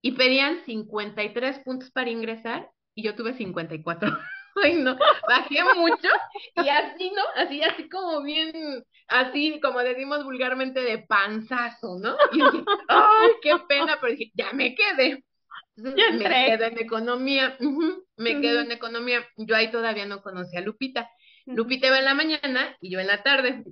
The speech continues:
Speaker 1: Entonces, yo empiezo a cursar en la tarde. Y, eh, por problemas de, de, yo ya en ese entonces, eh, pues, donde yo vivía con mis primos,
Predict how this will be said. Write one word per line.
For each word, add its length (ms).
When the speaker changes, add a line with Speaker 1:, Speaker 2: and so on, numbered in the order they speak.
Speaker 1:
Entonces, 480
yo 100
empiezo 340
a 100
cursar 340
en 120
la 180
tarde. 460
Y, 460
eh, 520
por 260
problemas 760
de, 80
de, 420
yo 200
ya 300
en 140
ese 200
entonces, 640
eh, 500
pues, 160
donde 340
yo 100
vivía 240
con 140
mis 200
primos, 440